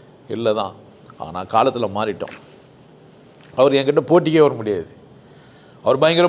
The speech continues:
பாக்ஸரா இருக்கலாம், மல்யுத்த வீரரா இருக்கலாம், நான் துப்பாக்கி எடுத்து டும்முன்னு சுட்டுருவேன்.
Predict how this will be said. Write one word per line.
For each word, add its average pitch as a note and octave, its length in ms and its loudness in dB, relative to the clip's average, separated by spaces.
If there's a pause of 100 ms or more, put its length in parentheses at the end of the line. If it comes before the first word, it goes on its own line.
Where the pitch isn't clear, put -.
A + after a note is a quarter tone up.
பாக்ஸரா E3+ 340 4
இருக்கலாம், C3 280 -4 (1200)
மல்யுத்த E3+ 420 4
வீரரா E3 280 6
இருக்கலாம், B2+ 280 -2
நான் D3 140 -2
துப்பாக்கி E3 260 2
எடுத்து D#3 180 0
டும்முன்னு D3 280 -4
சுட்டுருவேன். G2 360 -12